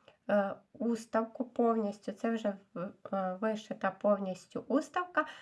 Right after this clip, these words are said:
Нагадую, що це, е, хто дивиться мене вперше, що це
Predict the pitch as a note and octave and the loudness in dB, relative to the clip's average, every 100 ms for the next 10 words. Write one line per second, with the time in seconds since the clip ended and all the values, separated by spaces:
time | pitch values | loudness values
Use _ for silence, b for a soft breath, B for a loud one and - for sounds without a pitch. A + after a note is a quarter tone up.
0 | B - A#3+ B3 B3+ A3 A3 A3 G#3+ G#3+ | B 4 6 8 6 6 0 -2 -6 -4
1 | - A#3+ G#3+ B B B B - G3+ G3 | 0 0 0 B B B B 0 2 2
2 | G3 - _ _ - - C4+ A3+ A#3+ A3+ | -4 -12 _ _ -20 0 2 4 4 2
3 | A3+ A3+ A3 G#3 - G3 A3 D#4 - F4+ | 0 0 2 0 0 0 0 0 -2 -4
4 | - B3+ - B3 A#3 | 0 -2 2 0 0